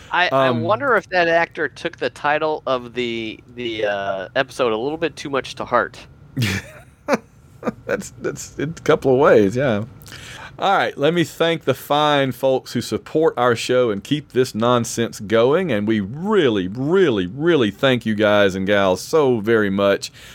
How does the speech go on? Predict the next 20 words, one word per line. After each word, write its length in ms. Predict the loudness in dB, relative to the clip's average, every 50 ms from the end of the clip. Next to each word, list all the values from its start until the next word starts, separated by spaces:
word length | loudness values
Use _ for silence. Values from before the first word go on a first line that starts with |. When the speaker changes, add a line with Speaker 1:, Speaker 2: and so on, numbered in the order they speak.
| -18 -10 -6
Speaker 2:
and 100 | -4 -2
we 120 | -2 -2
hope 300 | 0 0 0 0 0 2
that 160 | 0 0 2
we 120 | 2 0 0
can 180 | 0 -2 -2
bring 260 | 0 0 0 0 0
in 220 | -2 -2 -2 -2 -2
more 460 | 0 0 0 2 2 2 2 0 0
because 380 | -2 -4 -4 -2 -4 -4 -2 -2
we 140 | -4 -2
need 180 | 0 0 0 0
the 80 | 0 -2
support. 400 | -4 -6 -2 0 2 2 0 0 -4 -8 -8 -8 -8 -14 -14 -6
We 160 | -2 0 0 2
have 240 | 2 2 0 0
to 100 | -2 -4
thank 360 | -4 0 0 0 0 0 -4 -4 -2
Allison 520 | 0 2 2 2 2 0 -2 -4 -2 -2
Rich, 440 | 0 2 2 2 0 0 -4 -12 -12